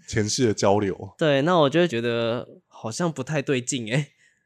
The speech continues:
Speaker 2: 对啊，我，我啦，这是我的感想啦。那当然在我心中，我还是比较支持一骑行跟齐罗生一个C P的概念。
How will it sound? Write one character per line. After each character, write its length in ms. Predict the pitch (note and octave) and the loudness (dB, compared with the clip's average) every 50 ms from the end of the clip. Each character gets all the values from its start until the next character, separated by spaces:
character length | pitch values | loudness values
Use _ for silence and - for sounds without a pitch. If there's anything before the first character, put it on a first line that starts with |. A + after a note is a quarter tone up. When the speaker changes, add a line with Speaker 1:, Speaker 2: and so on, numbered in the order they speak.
| _ _ _ _ | _ _ _ _
Speaker 2:
对 100 | _ A#2+ | _ -6
啊， 80 | A#2+ A#2+ | -4 -2
我， 260 | B2 C#3 C#3 C#3 C#3 | 0 2 2 2 2
我 180 | C3+ C#3+ C#3 C#3 | 2 2 4 4
啦， 180 | C#3+ C3+ C3 C3+ | 6 6 4 4
这 100 | D3 E3+ | 0 -2
是 140 | - - F#3 | -2 0 0
我 160 | D#3 B2+ A#2 | 0 0 0
的 80 | A#2 | -2
感 240 | A2+ - A2 A2 A2+ | -4 -4 -8 -8 -6
想 260 | A2+ - - G2 F#2+ | -6 -6 -6 -8 -10
啦。 120 | D2 C2+ E2 | -12 -12 -4
那 140 | B2 E3+ F#3 | -2 0 2
当 120 | F3+ F#3+ | 4 4
然 120 | F3 D#3 D3 | 4 4 4
在 100 | E3+ D#3 | 4 4
我 80 | C3+ | 2
心 180 | A#2+ - C3+ C3 | 2 0 -4 -4
中， 240 | A#2+ C3 C3 B2+ A#2+ | -2 -2 -2 -2 0
我 120 | A#2 A2+ | 0 0
还 180 | A#2 A2+ A2+ A#2 | 0 0 -2 -4
是 180 | - - C#3 | -4 -6 -8
比 140 | B2+ - A2+ | -8 -8 -6
较 180 | G#2+ B2 B2 A#2+ | -4 -2 -2 -2
支 220 | A#2 - A#2+ A#2+ | -2 -6 -10 -8
持 260 | A2+ - - A#2 G#2+ | -8 -6 -6 -6 -6
一 120 | G#2+ B2 B2 | -6 -6 -6
骑 180 | A#2 - A#2+ | -6 -6 -8
行 220 | G#2+ G#2+ G#2+ A2+ A2+ | -10 -12 -12 -14 -12
跟 180 | G#2 G#2 G#2+ | -10 -10 -10
齐 160 | A2 - - D#2+ | -10 -10 -12 -12
罗 180 | D#2+ D#2 - | -14 -14 -14
生 160 | - - G2+ | -12 -12 -12
一 140 | C2+ B1+ F#2 | -12 -12 -16
个 160 | G#2+ _ G#2+ | -12 _ -8
C 300 | A2 - - - A2+ A2 | -6 -6 -6 -6 -8 -10
P 180 | G#2+ A2 - A2 | -12 -12 -14 -12
的 100 | G2 G2 | -12 -10
概 220 | - - G2 G2+ | -10 -8 -10 -10
念。 380 | F#2 D2+ D#2 F2+ E2+ E2 A2 | -10 -12 -12 -12 -10 -10 -12